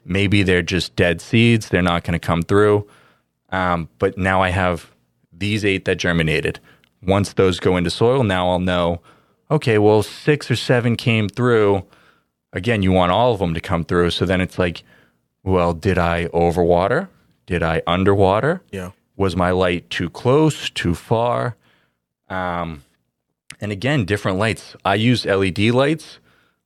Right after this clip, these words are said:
Speaker 1: I have a par meter, which measures how much light your plants are actually getting. So I can kinda dial in and keep things more in ideal
Speaker 2: Oh, so
Speaker 1: ranges.
Speaker 2: you have all these fancy gadgets that tell
Speaker 1: Of
Speaker 2: you,
Speaker 1: course, of
Speaker 2: that
Speaker 1: course.
Speaker 2: tell you exactly what it
Speaker 1: Yeah.
Speaker 2: is. That's dope.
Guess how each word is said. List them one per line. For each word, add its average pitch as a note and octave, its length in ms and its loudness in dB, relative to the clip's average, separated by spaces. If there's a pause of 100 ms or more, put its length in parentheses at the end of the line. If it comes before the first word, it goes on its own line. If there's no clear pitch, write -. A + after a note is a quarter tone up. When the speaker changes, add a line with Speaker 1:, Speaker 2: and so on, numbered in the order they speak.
(100)
Speaker 1:
I G#2 120 0
have G2+ 160 0
a F2 60 -4
par A2 360 0
meter, C#3 360 4
which F2+ 280 0
measures F#2+ 680 0
how G#2 280 -2
much G2+ 280 -4
light F#2 420 -2 (300)
your G2 200 0
plants G#2 440 -4
are E2+ 100 0
actually F#2+ 400 -4
getting. F#2 440 -2 (360)
So - 180 -2
I F#2+ 80 0
can G2+ 220 -2
kinda G#2+ 300 -2
dial F#2 560 -2
in G2 400 -2 (280)
and - 140 -2
keep - 260 -4
things G2 240 -2
more G2 180 4
in F#2+ 60 2
ideal F#2 300 2
Speaker 2:
Oh, F2+ 60 2
so F#2+ 40 4
Speaker 1:
ranges. A#2 360 2
Speaker 2:
you - 20 0
have D3 160 0
all C3 140 4
these A2+ 200 -2
fancy A#2+ 460 0
gadgets G#2+ 420 0
that G#2 160 0
tell B2+ 200 2
Speaker 1:
Of B2 40 -2
Speaker 2:
you, B2+ 120 2
Speaker 1:
course, G#3+ 320 0
of C3 60 -8
Speaker 2:
that C#3+ 200 2
Speaker 1:
course. C#3+ 280 0
Speaker 2:
tell E3 120 0
you D#3+ 160 2
exactly C3+ 720 -2
what B2+ 160 2
it B2 80 4
Speaker 1:
Yeah. A#2+ 320 4
Speaker 2:
is. G2+ 100 -6
That's B2 240 0
dope. A#2 460 -2